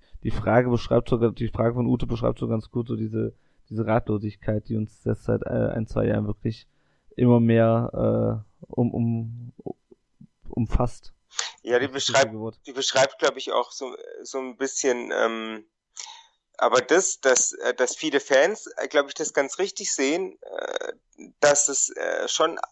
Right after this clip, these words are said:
Speaker 2: einfach an der Mannschaft liegt. Ich, natürlich ist untrainierbar, ist natürlich ein bisschen weit gefasst. Ich, Vert-, der Vertikalpass hat ja auch vor kurzem von die Untrainierbaren, glaub ich, geschrieben.
Speaker 1: Ja.
Speaker 2: <laughs>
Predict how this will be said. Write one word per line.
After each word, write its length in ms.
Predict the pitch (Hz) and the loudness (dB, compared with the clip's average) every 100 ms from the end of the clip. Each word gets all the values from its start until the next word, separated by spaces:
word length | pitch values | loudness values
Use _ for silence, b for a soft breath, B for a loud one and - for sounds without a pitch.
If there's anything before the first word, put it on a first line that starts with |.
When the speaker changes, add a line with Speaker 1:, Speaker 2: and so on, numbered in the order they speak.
| - | 0
Speaker 2:
einfach 320 | 135 - 151 | 0 2 2
an 80 | 120 | 2
der 100 | 120 | 2
Mannschaft 440 | 143 185 180 - 110 | 2 2 -2 -4 -8
liegt. 160 | 107 | -12
Ich, 120 | 127 _ _ - | -14 _ _ -2
natürlich 340 | 131 - 147 | -2 -2 -10
ist 100 | 165 - | -10 -8
untrainierbar, 640 | 151 151 131 131 156 131 | -8 -6 -4 0 2 2
ist 160 | 123 | 0
natürlich 300 | 143 135 139 | -6 -8 -14
ein 80 | 139 | -14
bisschen 260 | 127 127 107 _ | -14 -14 -18 _
weit 240 | - 120 - | 2 2 0
gefasst. 360 | - 143 - | 0 0 0
Ich, 120 | 110 _ - 117 | -14 _ -10 2
Vert-, 260 | 139 - | 2 2
der 100 | 147 | 2
Vertikalpass 580 | 135 139 151 139 139 151 | 4 2 2 0 0 -4
hat 140 | 151 139 | -4 2
ja 100 | 101 | 2
auch 240 | 135 - _ _ _ _ | 2 -2 _ _ _ _
vor 120 | 127 | -14
kurzem 480 | - 147 - 131 120 90 | -2 -2 -2 -10 -10 -16
von 320 | - 135 127 - 113 | -4 -2 -2 -6 -8
die 60 | 131 | -2
Untrainierbaren, 800 | 139 135 131 127 151 120 107 | -2 0 -2 2 4 6 4
glaub 160 | 110 110 | 2 -4
ich, 100 | 113 | -4
geschrieben. 420 | 117 - 120 151 _ _ B | -12 -10 -12 -12 _ _ B
Speaker 1:
Ja. 200 | 113 | -4
Speaker 2:
<laughs> 40 | 123 | -2